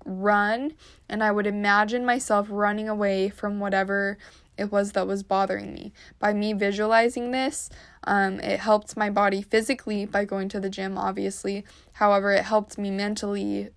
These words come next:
to, um, make myself feel strong again. And that was kind of something that, like, I, um, I didn't look up. It was just something that I did and something that worked for me.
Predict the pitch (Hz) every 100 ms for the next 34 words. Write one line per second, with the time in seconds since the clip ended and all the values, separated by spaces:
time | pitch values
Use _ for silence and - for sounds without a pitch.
0 | - - 208 196 190 - - 190 190 -
1 | 208 _ _ 208 202 202 214 208 208 208
2 | 196 196 - 196 196 202 220 240 262 -
3 | _ - - - - 202 214 254 294 -
4 | 262 254 - 233 247 226 226 202 202 196
5 | - 202 202 214 - - - - - 208
6 | 208 196 202 202 - 202 233 269 254 262
7 | 226 214 220 - - 226 202 214 - 208
8 | 214 208 208 202 196 202 220 220 - 208
9 | 202 196 202 190 - 202 196 208